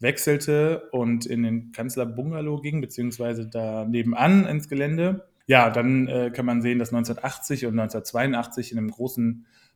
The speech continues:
Festzelt im Zwa-, im Park zwischen Palais und Bundeskanzleramt eben die Feste, äh, ausgetragen wurden. Und neunzehnhundertfünfundsiebzig und neunzehnhunderteinundachtzig fanden die Feste im Bonner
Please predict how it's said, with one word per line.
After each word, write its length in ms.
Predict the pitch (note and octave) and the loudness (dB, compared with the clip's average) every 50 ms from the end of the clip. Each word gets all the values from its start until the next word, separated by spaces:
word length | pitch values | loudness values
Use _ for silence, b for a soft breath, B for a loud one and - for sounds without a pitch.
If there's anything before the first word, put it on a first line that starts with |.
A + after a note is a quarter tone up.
| b - | b -2
Festzelt 640 | - D3 E3 E3 - - - - D3+ C#3 C3+ C3+ | 2 2 2 2 2 -2 -2 2 4 4 4 4
im 140 | C#3 B2 A#2 | 2 0 -2
Zwa-, 380 | A#2+ - - B2 A#2+ B2+ - - | -4 -4 -2 0 2 2 2 0
im 160 | B2+ A#2+ A#2 | 0 -2 -2
Park 360 | A#2 B2 B2+ C#3+ D3 - - | 2 2 4 4 2 0 -4
zwischen 520 | - - C3 - C3+ B2+ B2+ B2 A#2+ B2 - | -6 -6 -4 0 0 2 2 2 0 0 -2
Palais 300 | A#2+ A#2 A#2 A#2+ A#2+ B2 | 0 2 4 4 4 2
und 140 | A#2+ A2+ | 2 0
Bundeskanzleramt 920 | A#2 B2+ B2 A#2+ A2+ - - - A#2 C3 B2 - B2 A#2 G#2+ G#2+ G#2+ G#2 - | 2 2 2 2 0 -2 -2 -2 0 0 0 0 0 0 2 0 -2 -2 -2
eben 240 | A#2+ A2+ G#2+ A2 G#2+ | -4 -4 -2 -2 -4
die 80 | G#2 G2+ | -4 -6
Feste, 640 | - - G#2+ - - - A2+ G#2+ G#2+ G#2+ G#2+ G2+ | -8 -10 -12 -10 -8 -6 -6 -4 -2 -2 -2 -2
äh, 140 | G#2 G#2 G2+ | -4 -4 -4
ausgetragen 840 | - G#2 A2 - - - B2 - - - A2 G#2+ G#2+ G#2+ G#2+ G#2+ - - G#2 | -4 -4 -4 -4 -6 -8 -12 -10 -6 -6 -4 -4 -4 -4 -6 -8 -10 -14 -6
wurden. 560 | G#2+ A#2 C3 D3+ E3+ G3+ A3+ A#3+ A#3 A#3 B B B B B B B B B B B | 0 2 4 6 8 8 8 6 4 2 B B B B B B B B B B B
Und 300 | - C#3 C#3 C#3 C#3+ C#3 | 6 8 8 8 6 6
neunzehnhundertfünfundsiebzig 960 | C3+ C3+ B2 - C3+ B2 - - D3 F3 F#3 E3+ E3 D#3 - - D#3+ D3 C#3 | 4 4 4 4 2 0 2 6 8 8 8 8 6 2 0 -2 -2 -2 0
und 60 | C3+ C3 | 2 4
neunzehnhunderteinundachtzig 1120 | C3 B2+ B2 B2 A#2+ - - - A#2 A#2+ A#2 A2+ A2+ C#3 D#3 - - - F3 E3+ - - | 4 4 4 2 0 -2 -2 -2 0 0 2 2 2 0 0 -2 -4 -4 -2 -2 0 0
fanden 280 | B2 A#2+ A#2 A#2+ A#2+ | 2 2 2 2 0
die 100 | A#2 A2+ | 0 -2
Feste 340 | A#2 - B2+ A#2 - - A#2+ | -4 -4 -6 -6 -4 -4 -2
im 140 | A#2 A2+ A2 | -2 -2 0
Bonner 500 | - A2+ A#2 A2+ A2+ A2+ A2+ A2 - | 0 2 2 4 4 2 2 0 -4